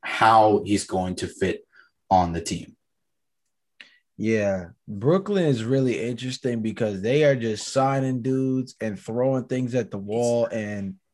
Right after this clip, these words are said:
Speaker 2: hoping that, that it sticks. 'Cause, man, I think it's one of those things where it's gonna be just really interesting to see how these guys fit. And boy, I think the part that,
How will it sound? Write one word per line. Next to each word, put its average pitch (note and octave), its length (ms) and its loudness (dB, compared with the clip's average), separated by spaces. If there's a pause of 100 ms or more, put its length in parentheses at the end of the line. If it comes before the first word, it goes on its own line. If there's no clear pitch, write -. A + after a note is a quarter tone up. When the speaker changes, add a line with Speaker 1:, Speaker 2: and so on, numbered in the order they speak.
(140)
Speaker 2:
hoping C#3 480 -2
that, A2+ 280 -2
that A2+ 200 -2
it G2+ 140 -8
sticks. - 520 -8
'Cause, G2+ 260 -8
man, G#2+ 560 -4 (600)
I A#2 80 0
think D#3 200 2
it's D3 140 2
one D#3 160 2
of C#3 80 4
those B2 220 2
things C#3+ 400 2
where G#2+ 520 -2 (1600)
it's A3 220 4
gonna A3 220 4
be C3+ 160 6
just A2 260 0
really A#2+ 320 4
interesting A#2 480 -2
to G#2+ 80 -2
see B2+ 160 -2
how A#2 220 4
these G#2+ 200 -2
guys G2+ 380 -2
fit. A#2 320 -2
And G#2 260 -4
boy, C3 320 4
I C#3+ 120 0
think F#3+ 200 -2
the C#3+ 100 4
part D3 280 0
that, B2 180 -4